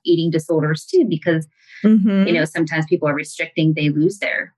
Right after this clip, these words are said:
Speaker 1: periods. And so it's like, "Am I not having my period because of the restriction in the eating disorder or because of the P C O S?" And it's, you know,
Speaker 2: Right.
Speaker 1: it can be very
Speaker 2: Well, there's
Speaker 1: confusing.
Speaker 2: also that kind of complicated spot of,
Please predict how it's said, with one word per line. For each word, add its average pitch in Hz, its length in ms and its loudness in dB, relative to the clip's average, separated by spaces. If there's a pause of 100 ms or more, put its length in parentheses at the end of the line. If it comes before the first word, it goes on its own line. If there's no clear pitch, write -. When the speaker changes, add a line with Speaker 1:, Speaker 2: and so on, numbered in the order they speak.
Speaker 1:
periods. 165 500 -6
And 156 240 0
so 147 400 -2 (360)
it's 156 160 0
like, 151 180 -6
"Am 160 180 0
I 147 120 -2 (520)
not - 160 0
having 165 220 -4
my 156 140 -4
period 170 220 -6
because 156 300 -4
of 151 140 -2
the - 100 -6
restriction - 520 -6
in 277 60 2
the - 160 -2
eating 269 180 4
disorder 220 540 0
or 156 80 -4
because 156 300 -4
of 151 80 -4
the 156 80 -4
P - 200 -2
C - 220 -8
O - 60 0
S?" 226 440 -6
And 170 300 -4
it's, - 320 -6 (200)
you - 80 2
know, 190 80 0
Speaker 2:
Right. 262 220 -4
Speaker 1:
it - 420 -12
can 170 100 0
be 147 100 2
very 220 200 -2
Speaker 2:
Well, 233 100 0
there's 254 120 -2
Speaker 1:
confusing. 240 140 -2
Speaker 2:
also 196 680 -2
that 190 260 -4 (100)
kind 190 160 -2
of 190 140 -10
complicated 202 580 -2
spot 190 320 -4
of, 185 200 -2